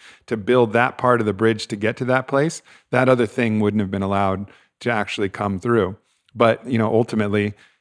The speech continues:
I didn't need the Iboga to do that, and I still don't because of that, you know, because of that training. Now, it's sometimes a lot clearer than other times, you know, and, and certainly sometimes I feel like I have greater access than other times, and there's definitely certain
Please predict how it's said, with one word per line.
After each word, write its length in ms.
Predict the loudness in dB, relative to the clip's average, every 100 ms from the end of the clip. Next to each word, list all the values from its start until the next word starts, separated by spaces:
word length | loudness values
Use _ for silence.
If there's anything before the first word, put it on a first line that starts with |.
| _ -4
I 100 | 0
didn't 260 | 2 2
need 200 | 2 2
the 120 | 2 0
Iboga 340 | 2 2 0
to 80 | 0
do 140 | 0
that, 140 | 2 2
and 120 | 0
I 60 | -2
still 340 | -2 2 2
don't 500 | 2 2 2 2 -2 -14 -8
because 340 | -6 2 2 2
of 120 | 2
that, 360 | 2 2 -4 _
you 180 | -10 -4
know, 100 | -4
because 340 | -4 -4 -2 0
of 80 |
that 220 | 0 -2 -2
training. 460 | -2 -2 -2 -6 -14 _
Now, 220 | -2 2 2
it's 160 | -2
sometimes 720 | -6 -10 -4 -2 -2 -2 0
a 60 | 0
lot 260 | 0 0 -4
clearer 420 | -2 2 2 0
than 140 | -2
other 220 | -2 -2
times, 500 | -2 -4 -4 -6 -10 -20 -20 _ _ _
you 100 | -4
know, 160 | -2
and, 200 | -2 -2
and 300 | -2 -4 -4
certainly 560 | -2 0 0 -2 -2 -4
sometimes 540 | -6 -4 -2 -2 0
I 80 | -2
feel 160 | 0 0
like 160 | 0
I 60 | 0
have 140 | -2
greater 320 | 0 0 2 0
access 460 | 0 -4 -6 -6
than 160 | -4 -2
other 160 | -2
times, 340 | -4 -4 -2 -2
and 80 | -2
there's 180 | -4
definitely 340 | -2 -2 -2 -6
certain 420 | -2 -4 -2 -8